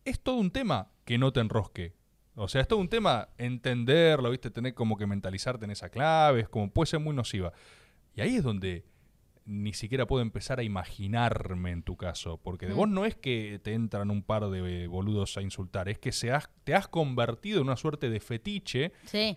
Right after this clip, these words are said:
Speaker 1: para un sector particularmente virulento en términos como de encarnaduría de, de todo lo que está mal, ¿viste?
Speaker 2: Sí,
Speaker 1: O sea, de
Speaker 2: sí, sí, sí.
Speaker 1: representación de todas esas cosas.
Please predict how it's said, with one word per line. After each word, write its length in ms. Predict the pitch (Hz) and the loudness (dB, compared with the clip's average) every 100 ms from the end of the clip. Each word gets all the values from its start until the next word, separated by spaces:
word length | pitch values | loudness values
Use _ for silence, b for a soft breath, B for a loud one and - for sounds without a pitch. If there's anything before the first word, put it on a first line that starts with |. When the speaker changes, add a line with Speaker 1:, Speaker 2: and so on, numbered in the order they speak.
| - | -6
Speaker 1:
para 160 | 104 117 | -4 -2
un 60 | 131 | -2
sector 360 | 135 - 156 | -2 2 2
particularmente 840 | 117 110 117 107 123 156 160 156 139 | 2 -2 -4 0 4 4 2 0 0
virulento 720 | 131 143 165 156 147 170 190 | 0 0 -2 -4 -4 -4 -4
en 100 | 117 | -2
términos 320 | 135 170 160 | -4 -2 -4
como 280 | - 107 104 | -2 -2 -2
de 240 | 101 101 - | -2 -4 -6
encarnaduría 1200 | 110 107 98 117 110 110 113 110 110 196 233 127 | -6 -4 0 0 0 0 0 2 2 4 4 6
de, 340 | 101 92 87 b b b b b - | 4 2 -2 b b b b b -4
de 120 | 104 | 0
todo 300 | 120 151 139 | 6 6 8
lo 120 | 110 | 4
que 100 | - | 2
está 280 | 92 - 104 | -2 2 4
mal, 520 | 123 151 143 113 95 | 6 6 6 6 2
¿viste? 300 | 85 - 214 | 0 0 2
Speaker 2:
Sí, 60 | 202 | 2
Speaker 1:
O 20 | |
sea, 120 | 123 | 2
de 80 | 104 | 0
Speaker 2:
sí, 60 | 101 | 2
sí, 60 | |
sí. 0 | |
Speaker 1:
representación 920 | 113 113 113 113 110 113 107 - 160 185 | 0 0 -2 -2 -4 -2 -2 0 0 0
de 80 | 127 | 2
todas 180 | 117 | 0
esas 120 | 101 - | 0 0
cosas. 480 | 180 151 107 87 | 2 2 0 -4